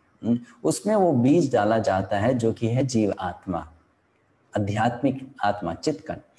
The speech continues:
उसको इस, अ, श-, गर्भ में डाला जाता है और वहाँ पर उसको अलग-अलग शरीर प्राप्त होते हैं उसकी इच्छा और कर्म के अनुसार।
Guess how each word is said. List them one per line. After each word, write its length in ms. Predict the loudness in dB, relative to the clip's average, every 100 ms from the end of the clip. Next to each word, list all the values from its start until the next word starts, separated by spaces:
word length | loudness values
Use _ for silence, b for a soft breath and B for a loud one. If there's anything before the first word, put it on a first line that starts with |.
| B B -4
उसको 440 | -4 0 2 4
इस, 340 | 2 0 -4 -16 B -4
अ, 160 | 2 2
श-, 320 | 2 -8 -14 -14 -14 -14 -6
गर्भ 280 | 0 2 4
में 200 | 4 4
डाला 280 | 4 2 0
जाता 400 | 2 -2 0 2
है 60 | 2
और 180 | 2
वहाँ 220 | 2 2 2
पर 140 | 2
उसको 260 | 0 2 2
अलग-अलग 440 | 4 4 4 0
शरीर 500 | -2 -2 2 2 0
प्राप्त 380 | -4 -4 -4 -6
होते 240 | -6 -4 -2
हैं 140 | 0
उसकी 420 | 0 -4 -4 -2
इच्छा 300 | -2 -4 0
और 180 | 2 2
कर्म 200 | -2 -2
के 80 | -2
अनुसार। 540 | 0 0 -2 -10 -12